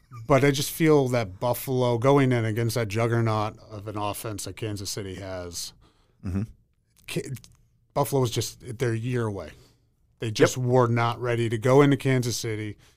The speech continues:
Speaker 1: beat the defending champs at
Speaker 2: Mm-hmm.
Speaker 1: their place, uh, with that offense, and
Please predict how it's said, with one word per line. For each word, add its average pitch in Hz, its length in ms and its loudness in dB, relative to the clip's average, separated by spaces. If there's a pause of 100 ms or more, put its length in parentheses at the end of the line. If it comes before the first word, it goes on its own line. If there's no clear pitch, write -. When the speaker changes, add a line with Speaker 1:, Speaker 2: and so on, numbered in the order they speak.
(120)
Speaker 1:
beat 139 160 -4
the 143 80 2
defending 117 420 0
champs 110 500 -6
at 123 140 -2
Speaker 2:
Mm-hmm. 113 80 0
Speaker 1:
their 120 160 2
place, 104 560 -4 (540)
uh, 104 280 -4
with 123 260 -2
that 127 240 4
offense, 113 680 -4 (520)
and 107 520 -4